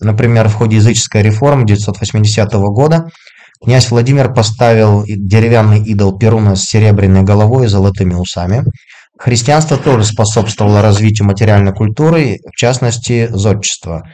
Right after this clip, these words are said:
Например, после крещения Руси к восточным славянам из Византии пришел крестово-купольный стиль в архитектуре.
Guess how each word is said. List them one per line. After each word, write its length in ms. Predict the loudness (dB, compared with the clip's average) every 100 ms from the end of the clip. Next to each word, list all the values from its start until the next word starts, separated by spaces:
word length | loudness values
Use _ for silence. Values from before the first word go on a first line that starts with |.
| -20 -20 _
Например, 520 | -2 0 2 2 0
после 280 | 0 -4 -2
крещения 520 | -2 -2 0 2 4
Руси 300 | 4 2 -2
к 100 | -2
восточным 460 | -2 0 0 0 -2
славянам 480 | 0 2 2 2 0
из 100 | 0
Византии 500 | 0 2 0 0 -4
пришел 400 | -2 -2 -2 -2
крестово-купольный 880 | -4 -2 -4 -4 -6 -4 -2 -2 -6 -14 _ -20 -20 _
стиль 280 | -4 0 2
в 40 |
архитектуре. 800 | 2 -2 -6 -8 -2 0 0